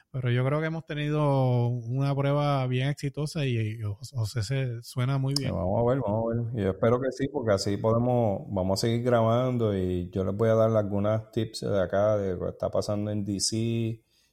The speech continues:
Speaker 2: todas las carreras que hay por ahí, lo que
Speaker 1: Por ahí viene Cherry Blossom también.
Speaker 2: El Cherry Blossom, este, unas cuantas carreras. Eh, y nada, y nosotros vamos a estar participando en el,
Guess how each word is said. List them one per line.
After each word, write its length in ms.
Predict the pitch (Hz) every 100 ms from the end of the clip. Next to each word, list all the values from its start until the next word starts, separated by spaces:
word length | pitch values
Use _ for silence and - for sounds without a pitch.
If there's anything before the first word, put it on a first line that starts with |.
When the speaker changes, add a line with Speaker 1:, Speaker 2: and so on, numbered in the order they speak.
| _
Speaker 2:
todas 240 | _ 92 95
las 80 | -
carreras 400 | 104 104 104 107
que 100 | 107
hay 60 |
por 220 | 104 104 98
ahí, 320 | 104 110 120
lo 140 | 98
que 80 | 92
Speaker 1:
Por 160 | 95 120
ahí 80 |
viene 240 | 123 139 156
Cherry 260 | 165 156
Blossom 460 | 156 147 160 151 139
también. 400 | 131 131 160 190 _ _ _
Speaker 2:
El 100 | 92
Cherry 260 | - 95 98
Blossom, 840 | 92 104 110 113 113 104 101 92
este, 280 | 82 - 85
unas 280 | 85 92 117
cuantas 280 | 127 131
carreras. 480 | - 135 117 117 87 - -
Eh, 480 | 90 87 82 85 82
y 180 | - 95
nada, 320 | 98 107 160
y 40 | 147
nosotros 360 | 101 104 101
vamos 180 | 110 117
a 40 | 113
estar 180 | 120
participando 680 | 123 117 - 117 117 117 131 127
en 60 |
el, 540 | 117 107 92 87 82